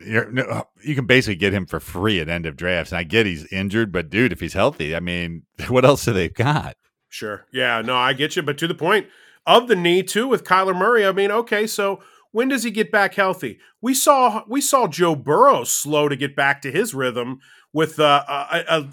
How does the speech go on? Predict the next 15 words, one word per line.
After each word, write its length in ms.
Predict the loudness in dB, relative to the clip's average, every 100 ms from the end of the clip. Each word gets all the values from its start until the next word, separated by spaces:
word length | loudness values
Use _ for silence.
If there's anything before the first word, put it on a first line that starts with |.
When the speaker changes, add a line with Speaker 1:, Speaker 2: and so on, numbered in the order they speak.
| -4
Speaker 2:
a 80 | -2
slightly 560 | -2 2 2 2 -2
longer 420 | -2 0 0 -2
timetable, 540 | -6 -6 -6 -2 0 2
about 240 | 2 0
si-, 280 | 0 -2 -2
same 260 | -2 -4 -2
timetable 680 | -4 -4 -4 -6 -6 -10 _ _ _ -2
on 180 | 0
the 160 | 0 -2
A 120 | -2
C 240 | -4 -4 -2
L 200 | -2 -4
injury. 480 | -6 -6 -6 -8 _ _ _
Um, 460 | 0 2 2 -2